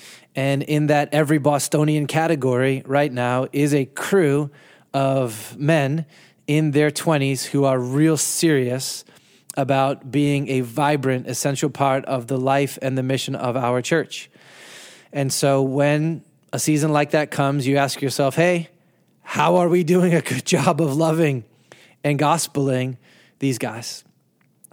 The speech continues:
And when I think of what that would look like, I think three things immediately, or as if,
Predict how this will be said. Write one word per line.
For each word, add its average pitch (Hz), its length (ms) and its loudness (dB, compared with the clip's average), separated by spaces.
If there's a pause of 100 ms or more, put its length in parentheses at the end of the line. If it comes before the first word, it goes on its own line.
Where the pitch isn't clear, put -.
(100)
And 139 200 -2
when 139 120 -2
I 139 80 2
think 147 260 -2
of 131 320 -2
what 147 200 -2
that 143 120 0
would 139 120 -2
look 151 180 0
like, 135 200 -4
I 143 120 0
think 147 200 0
three 151 240 0
things 139 360 -2
immediately, 135 640 0
or 135 140 -6
as 131 260 -2
if, - 300 -4